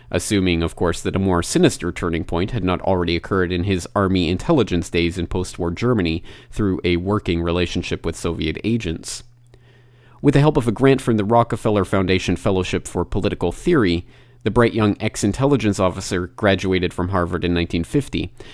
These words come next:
but Kissinger did not stop there. He received his M A in nineteen fifty-two and a doctorate in nineteen fifty-four. His dream of becoming an accountant was obviously fading faster than bookings for a return voyage on the Titanic.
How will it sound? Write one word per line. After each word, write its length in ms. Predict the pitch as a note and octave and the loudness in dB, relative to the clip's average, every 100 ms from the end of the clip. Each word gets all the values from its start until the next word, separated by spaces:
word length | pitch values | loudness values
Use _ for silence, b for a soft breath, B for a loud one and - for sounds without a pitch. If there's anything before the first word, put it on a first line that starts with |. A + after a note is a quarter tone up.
| B B B | B B B
but 200 | - F2 | -4 -2
Kissinger 420 | - F#2 F2 F2 E2+ | -2 -2 -2 -2 -2
did 160 | F2 | -2
not 260 | F#2 G#2 - | 0 0 -2
stop 280 | - E2+ - | -2 0 0
there. 340 | C#3+ F2+ - - b b b | 0 0 -4 -14 b b b
He 140 | - A2+ | -2 0
received 420 | G#2+ - B2 A2+ | 0 0 -2 0
his 200 | A2 - | -2 2
M 140 | A2 G#2+ | 2 4
A 160 | G#2 | 4
in 100 | F#2+ | 4
nineteen 320 | F#2+ G2+ G2+ | 2 2 0
fifty-two 640 | F2+ F#2 F#2+ - F#3+ E3 - | -2 -4 -6 -4 0 2 2
and 160 | G2+ | 0
a 40 | F#2+ | 2
doctorate 580 | C3+ D3+ - F2 C#2+ - | 2 2 0 -2 -2 -2
in 120 | F#2 | 0
nineteen 360 | F2+ F2+ F#2 E2+ | 2 0 0 -2
fifty-four. 720 | F2 - D#2+ - A2+ F#2 - - b b b b b | -4 -6 -6 -2 0 0 -4 -14 b b b b b
His 180 | G2+ F2+ | 0 2
dream 260 | G#2+ G#2 | 4 4
of 140 | G2 - | 4 0
becoming 320 | G2 B2 G#2+ | 0 4 4
an 80 | F#2 | 4
accountant 480 | - D3+ C#3 B2 | 2 2 4 2
was 180 | - G#2 - | 2 0 4
obviously 680 | E3+ D3 F#2+ - F#2 F2+ | 4 4 2 0 0 0
fading 420 | E2 - F2+ F2 E2+ | 0 0 2 2 0
faster 500 | F#2+ F2 - F#2 E2 | 2 0 0 -4 0
than 180 | E2+ | -2
bookings 440 | E2+ G2 G2 F2 - | 0 -2 0 -2 -2
for 200 | F#2 F2 | -2 -2
a 60 | |
return 500 | F2+ F2+ - F2 E2 | 0 -2 -2 -2 -2
voyage 380 | E2 D#2+ D#2+ E2 | -2 -2 -2 -4
on 100 | E2 | -4
the 80 | E2 | -4
Titanic. 800 | - E2 - - C3 D2+ - | -4 -4 -4 -2 -2 -2 -8